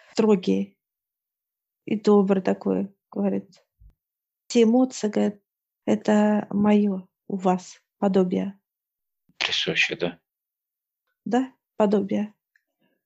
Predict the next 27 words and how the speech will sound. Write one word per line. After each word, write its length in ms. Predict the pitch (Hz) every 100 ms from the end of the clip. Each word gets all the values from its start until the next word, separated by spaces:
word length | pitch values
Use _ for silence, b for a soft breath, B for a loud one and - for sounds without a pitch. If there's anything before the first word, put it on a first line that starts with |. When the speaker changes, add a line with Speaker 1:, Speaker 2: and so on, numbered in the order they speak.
| _ _ _ _ _ _ _ _
Speaker 1:
Он 120 | 220
показывает, 520 | 208 - 226 214 214 -
кто, 520 | - - 220 220 220
э, 280 | - 220 -
выше 440 | 208 220 262 - 214
меня 280 | 208 202
становится, 560 | 196 - 202 202 190 -
ну, 100 | 254
хоть 200 | 262 233
на, 160 | 208 202
на 140 | 208
полступеньки, 680 | 208 214 - 202 208 190 -
вот 120 | 180
так, 140 | 185 185
знаешь, 200 | 220 -
как 180 | -
человек, 380 | - 202 196 196 _ _ _ _
отец 360 | - 208 214 214
стоит 300 | 247 262 254
на 60 |
площадке, 640 | 214 202 208 - 202 202 -
да, 120 | 214
человек 300 | 214 214 208
решил 640 | 208 208 - 233 208 - -
стать 400 | _ - 196 202
выше 360 | 196 185 - 170
его. 420 | 180 180 185